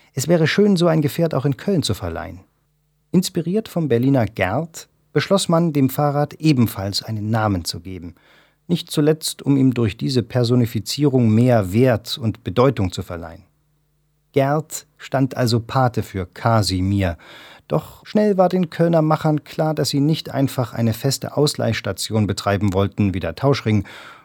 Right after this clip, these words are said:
oder einen klassischen Verleihbetrieb. Vielmehr ging es ihnen darum, Kasimir in das Leben der Stadt zu integrieren,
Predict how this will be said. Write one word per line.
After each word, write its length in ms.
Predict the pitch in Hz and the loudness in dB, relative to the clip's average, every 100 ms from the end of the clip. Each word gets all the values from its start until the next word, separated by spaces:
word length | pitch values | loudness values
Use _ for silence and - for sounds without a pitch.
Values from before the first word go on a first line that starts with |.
| _ - | _ -4
oder 440 | 104 92 90 - | 0 2 0 -2
einen 280 | 95 87 - | -4 -4 -6
klassischen 500 | - 131 - 110 101 | -2 0 0 -2 -2
Verleihbetrieb. 720 | - 101 147 107 - - _ _ _ _ - - _ _ | 0 2 2 0 -6 -14 _ _ _ _ -20 -20 _ _
Vielmehr 560 | _ - 202 208 185 180 | _ -6 -2 0 0 -2
ging 240 | - 180 | -2 -2
es 140 | 160 160 | -2 0
ihnen 240 | 151 147 | -2 0
darum, 420 | 131 131 - 156 - - _ _ - | -2 0 0 0 -2 -20 _ _ -10
Kasimir 680 | 160 165 151 165 160 165 | -4 -2 0 2 4 4
in 100 | 127 | 2
das 220 | 113 110 113 | 0 0 0
Leben 280 | 143 147 | 0 2
der 160 | 127 117 | 2 0
Stadt 540 | - - 156 - - _ | -2 -4 -4 -4 -18 _
zu 160 | - - | -14 -2
integrieren, 800 | 135 127 110 - 160 95 82 | -2 -2 -4 0 2 2 -2